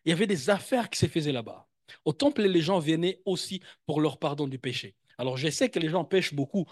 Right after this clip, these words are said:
Moi, je vends les animaux à côté. Alors, c'était les, les, les vendeurs qui étaient, et qui remplissaient les temples. Pas les gens qui venaient adorer, mais les gens qui venaient vendre. Parce qu'il y a des gens qui devraient acheter pour aller sacrifier.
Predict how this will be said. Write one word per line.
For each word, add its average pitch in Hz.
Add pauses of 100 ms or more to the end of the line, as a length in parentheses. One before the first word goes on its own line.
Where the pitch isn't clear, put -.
(140)
Moi, 147
je 135
vends 147
les 175
animaux 175
à 156
côté. 156 (1000)
Alors, 165
c'était 190
les, 190 (220)
les, 190
les 175
vendeurs 208
qui 190
étaient, 170 (240)
et 170
qui 202
remplissaient 214
les 202
temples. 185
Pas 254
les 226
gens 220
qui 208
venaient 175
adorer, 170 (160)
mais 196
les 180
gens 226
qui 208
venaient 196
vendre. 156 (260)
Parce 165
qu'il 170
y -
a 160
des 160
gens 226
qui 208
devraient 170
acheter 226 (220)
pour 180
aller 175
sacrifier. 180